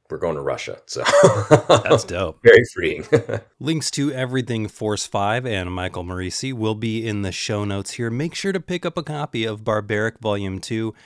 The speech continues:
Speaker 2: The date on that is May twenty-third of twenty twenty-three. You can pick that up May twenty-third, or right now, go into your local comic store and pick up Barbaric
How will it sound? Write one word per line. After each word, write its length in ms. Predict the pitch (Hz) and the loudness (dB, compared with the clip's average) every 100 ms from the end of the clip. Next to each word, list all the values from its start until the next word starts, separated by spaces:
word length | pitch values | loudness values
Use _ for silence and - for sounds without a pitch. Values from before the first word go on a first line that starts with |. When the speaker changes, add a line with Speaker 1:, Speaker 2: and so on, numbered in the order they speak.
| - - | -18 -8
Speaker 2:
The 80 | 117 | -4
date 260 | 139 165 | -2 0
on 140 | 165 131 | 0 0
that 260 | 120 123 | -2 -2
is 340 | 113 101 95 110 | -4 -6 -6 -6
May 300 | 104 113 117 | -4 -2 -4
twenty-third 840 | - 123 110 95 113 104 82 - _ _ - | -6 -6 -6 -6 -4 -4 -6 -12 _ _ -20
of 80 | 101 | -10
twenty 300 | 113 98 95 | -4 -2 -2
twenty-three. 580 | 101 90 87 101 95 | -6 -8 -8 -8 -8
You 80 | 82 | -8
can 140 | - 90 | -12 -12
pick 180 | 98 | -10
that 160 | - 80 | -10 -10
up 160 | 78 92 | -10 -8
May 340 | 98 104 110 | -4 -2 -2
twenty-third, 560 | - 110 98 107 101 98 | -2 -6 -6 -6 -4 -2
or 300 | 139 160 151 - _ | -2 -2 -6 -14 _
right 220 | 123 170 | -4 -2
now, 240 | 160 170 156 | -2 0 0
go 220 | 123 123 | 0 0
into 100 | 127 | 0
your 140 | 120 | -2
local 320 | 113 117 123 127 | 0 -2 -2 -6
comic 340 | 117 107 101 | -2 -2 -4
store 400 | - 104 98 95 - _ - | -4 -4 -4 -6 -10 _ -12
and 160 | 92 | -10
pick 140 | - 107 | -8 -8
up 140 | 90 | -6
Barbaric 640 | - 95 90 101 101 98 | -4 -4 -2 -2 0 -2